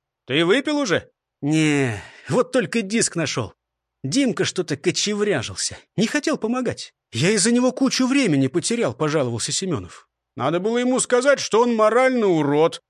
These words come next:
подал мудрый, но запоздалый совет Боря. «Ага. Вот иди и сам скажи», ответил Семенов. «Ну, ты же хочешь сделать приятное Милке», возразил корреспондент.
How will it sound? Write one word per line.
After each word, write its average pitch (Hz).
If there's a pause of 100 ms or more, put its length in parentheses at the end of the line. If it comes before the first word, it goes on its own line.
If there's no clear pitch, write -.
(120)
подал 160
мудрый, 208
но 208
запоздалый 156
совет 170
Боря. 123 (400)
«Ага. 139 (440)
Вот 196
иди 240
и 160
сам 226
скажи», 156
ответил 160
Семенов. 143 (340)
«Ну, 170 (180)
ты 285
же 311
хочешь 190
сделать 147
приятное 175
Милке», 139
возразил 135
корреспондент. 135